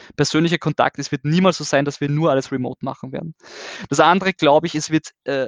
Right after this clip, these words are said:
da-, das Thema Trusted Advisor wird, wird, wird noch wichtiger werden, ja, dass man, ähm, mit Anbietern zusammenarbeiten möchte, denen man zum einen vertraut, trusted, ja, und die einen richtig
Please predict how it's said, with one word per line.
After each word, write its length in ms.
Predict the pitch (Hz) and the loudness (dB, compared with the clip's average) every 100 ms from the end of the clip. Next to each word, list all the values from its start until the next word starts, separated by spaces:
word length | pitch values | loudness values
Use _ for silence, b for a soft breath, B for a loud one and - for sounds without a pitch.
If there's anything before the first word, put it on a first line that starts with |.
| - | -4
da-, 120 | 139 - | -6 -2
das 200 | 139 - | -2 -2
Thema 280 | 160 151 147 | -2 0 0
Trusted 460 | - 147 - 160 | 2 2 2 -2
Advisor 520 | 143 127 123 143 170 - _ _ 143 | 2 2 2 2 -2 -4 _ _ -2
wird, 320 | 151 147 - _ | -2 -2 -10 _
wird, 220 | 156 - - | -4 -4 -8
wird 200 | 151 143 | -8 -4
noch 240 | 143 - - | -2 -2 -6
wichtiger 400 | 143 - 139 123 | -14 -6 -2 0
werden, 320 | 113 143 190 - | 0 -2 -10 -4
ja, 280 | 123 147 180 B B B | 2 2 0 B B B
dass 220 | - 143 - | 0 0 2
man, 280 | 151 151 - _ 123 | 0 0 -8 _ -8
ähm, 400 | 139 139 139 - | -2 -2 -2 -6
mit 260 | 151 151 - _ _ _ _ _ _ - | -6 -6 -8 _ _ _ _ _ _ -4
Anbietern 640 | 139 180 - 175 - 170 | 0 0 -4 -6 0 0
zusammenarbeiten 1200 | - 139 139 139 147 147 - 139 131 127 - 127 131 | -2 -4 2 2 0 -4 -2 0 0 -4 -4 -6 -2
möchte, 440 | 165 - 202 269 _ _ - | -2 2 2 2 _ _ 2
denen 200 | 147 147 | 4 4
man 200 | 139 135 | 2 0
zum 160 | - - | -4 -4
einen 260 | 127 131 | -2 -2
vertraut, 680 | 123 135 _ - 120 196 - _ | -2 -6 _ 2 2 2 -2 _
trusted, 580 | - 131 - - 202 - | 2 2 2 0 0 0
ja, 240 | 127 151 208 B B | 2 4 2 B B
und 180 | - 151 | -4 -2
die 100 | - | 0
einen 220 | 143 156 | 2 0
richtig 360 | 151 156 - | -2 -10 -14